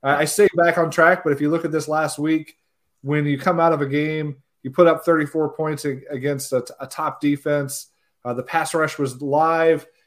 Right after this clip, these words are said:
They beat a division opponent on the road. They get to that ten win plateau. Maybe it's a good thing that the Chiefs still have stuff to play for. The A F C West is still out there. The number one seed is still out there. This should be a fun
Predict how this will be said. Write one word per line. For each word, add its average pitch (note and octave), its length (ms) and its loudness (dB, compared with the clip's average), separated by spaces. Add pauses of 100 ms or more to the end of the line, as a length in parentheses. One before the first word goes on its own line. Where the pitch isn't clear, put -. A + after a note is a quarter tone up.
(160)
They C#3+ 100 -2
beat D#3+ 400 -4
a D#3 40 -6
division D#3 440 0
opponent E3 440 -2 (200)
on E3 240 4
the D3 80 2
road. D3+ 480 4
They C3+ 80 0
get D3+ 180 -6
to D3 100 -10
that C#3+ 200 -4
ten D3+ 280 -8
win C#3 240 -8
plateau. C3+ 720 -2 (440)
Maybe G#3+ 320 2
it's G#3 160 2
a F3 80 4
good F3 320 4
thing F3 400 0 (480)
that D3+ 240 -2
the D3+ 80 0
Chiefs D#3+ 280 2
still D#3 200 0
have D3+ 200 0
stuff - 300 0
to C3+ 80 -6
play D3+ 240 0
for. D#3 320 0
The C#3 240 -2
A D#3+ 40 0
F C#3+ 60 -6
C D3+ 200 -2
West C#3+ 360 -2
is C#3+ 120 -8
still C#3+ 200 -2
out C#3+ 240 -2
there. C#3 220 -2
The B2 200 -6 (260)
number E3+ 280 2
one D#3 240 0
seed D#3 300 -2
is C#3+ 160 -4
still D3 180 0
out C#3+ 220 0
there. C#3 360 0 (500)
This F3+ 160 2
should F#3 180 0
be F#3+ 80 2
a D#3 60 2
fun E3 460 0